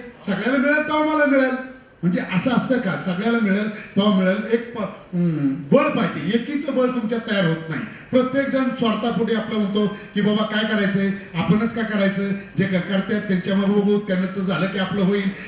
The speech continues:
या परिस्थितीत नाही होत हो. आज बघा ना, मग मराठा समाज आपले बंधू किती टेरिफिक लढतात, त्यांना कळालं की नाही बाबा आपलं स्वतंत्र आरक्षण टिकत नाही, त्यांनी ओबीसीतनं मागायला सुरुवात केली, ओबीसीतनं, अं,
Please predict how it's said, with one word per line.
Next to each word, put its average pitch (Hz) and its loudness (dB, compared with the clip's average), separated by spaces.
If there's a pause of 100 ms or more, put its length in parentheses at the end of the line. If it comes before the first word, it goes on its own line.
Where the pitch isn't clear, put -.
(120)
या 254 6
परिस्थितीत 277 0
नाही 277 4
होत 254 6
हो. 233 0 (280)
आज 254 0
बघा 277 2
ना, 294 0
मग 202 -2
मराठा 226 0
समाज 226 -2
आपले 233 4
बंधू 190 4
किती 269 -2
टेरिफिक 269 2
लढतात, 240 2
त्यांना 277 0
कळालं 285 2 (340)
की 247 4
नाही 240 2
बाबा 240 2 (200)
आपलं 214 0
स्वतंत्र 277 2
आरक्षण 269 -2
टिकत 277 0
नाही, 202 -2 (240)
त्यांनी 294 4
ओबीसीतनं 302 2
मागायला 285 0
सुरुवात 262 2
केली, 175 -2 (380)
ओबीसीतनं, 302 2
अं, 277 -4